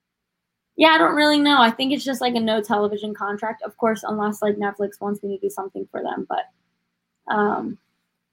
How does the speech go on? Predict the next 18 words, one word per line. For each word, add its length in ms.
so 160
my 160
agent 520
pretty 180
much 260
does, 280
like, 180
the 100
promotions 840
and 160
collaborations 880
throughout 200
my 100
Instagram 640
and 80
my 100
social 320
media. 360